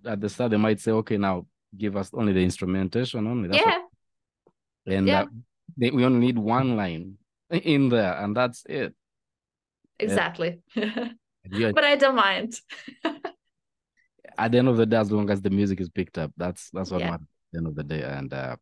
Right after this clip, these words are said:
Speaker 1: as, as long as you're able, it's, it's able to be, you know, scored, and, and that's what is, is, is going in for the final project.
Speaker 2: Mm-hmm.
Speaker 1: Well, that's, that's what everyone wants if they are working towards, you know, having s-, uh,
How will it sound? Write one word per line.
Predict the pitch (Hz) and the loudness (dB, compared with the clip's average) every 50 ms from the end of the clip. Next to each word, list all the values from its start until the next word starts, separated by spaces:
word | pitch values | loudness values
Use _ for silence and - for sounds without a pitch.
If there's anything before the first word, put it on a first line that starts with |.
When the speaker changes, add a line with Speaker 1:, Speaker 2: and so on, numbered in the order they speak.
| _ _ _ | _ _ _
Speaker 1:
as, | 78 78 78 - | -12 -12 -10 -10
as | 78 85 87 | -10 -6 -2
long | 101 104 101 | 0 0 0
as | 90 87 | 2 2
you're | 90 95 | 0 2
able, | 98 95 - | 2 0 -2
it's, | - 92 87 87 98 90 - - | -2 -6 -6 -6 -8 -8 -8 -8
it's | 101 85 - 101 | -8 -4 0 0
able | 101 98 98 87 | 2 2 2 0
to | - 85 | 0 -2
be, | 80 85 82 80 82 - - 95 | 0 0 0 0 0 -4 -6 -8
you | 87 85 | -6 -6
know, | 85 80 76 73 73 | -4 -4 -6 -6 -8
scored, | - - - - 104 101 101 95 87 82 | -10 -12 -4 0 2 2 2 2 2 0
and, | 80 80 78 80 78 - _ _ _ _ _ _ _ _ _ _ - | -2 -2 -4 -6 -8 -12 _ _ _ _ _ _ _ _ _ _ -4
and | 85 87 92 | -2 0 0
that's | 95 - - | 0 0 0
what | 95 92 90 85 - - | 0 -2 -2 -2 -8 -10
is, | 92 87 80 78 - - - _ _ | -8 -8 -8 -10 -14 -20 -20 _ _
is, | 82 76 - - - - | -18 -16 -14 -16 -12 -10
is | 92 87 | -10 -4
going | 82 98 104 104 98 95 | 0 2 4 4 6 4
in | 98 92 | 4 2
for | - 95 87 | 2 0 -2
the | 90 82 | -2 -2
final | - 98 95 95 95 92 90 | -2 0 0 2 0 0 -2
project. | - - - 196 180 180 208 | -2 -2 -2 -2 -4 -6 -8
Speaker 2:
Mm-hmm. | 254 233 _ _ | -10 -14 _ _
Speaker 1:
Well, | 98 92 85 76 _ _ _ _ _ _ _ _ _ _ - | -10 -10 -10 -12 _ _ _ _ _ _ _ _ _ _ -4
that's, | 92 92 85 - - - _ _ - - - - _ _ - | -4 -4 -4 -4 -10 -18 _ _ -20 -20 -20 -20 _ _ -2
that's | 104 101 - | -2 2 2
what | 113 107 104 | 2 4 4
everyone | 104 98 95 95 90 90 90 101 - _ | 4 2 2 2 0 0 -2 -6 -8 _
wants | 98 95 98 101 95 92 - - | -8 -4 -2 -2 -2 -2 -4 -8
if | 90 - _ _ _ | -12 -14 _ _ _
they | 92 85 | -8 -6
are | 82 80 76 - | -6 -8 -8 -8
working | 92 92 92 82 90 87 82 | -6 -6 -6 -4 -6 -6 -6
towards, | - 87 85 80 76 73 - - - - _ - | -4 -4 -4 -4 -4 -6 -12 -18 -20 -20 _ -14
you | 87 85 | -12 -10
know, | 82 80 | -10 -8
having | - 175 90 82 - 160 156 151 - | -8 -8 -10 -8 -10 -10 -10 -12 -12
s-, | - - - - - - 147 | -16 -20 -20 -20 -16 -14 -12
uh, | 135 135 131 127 127 | -12 -10 -10 -12 -12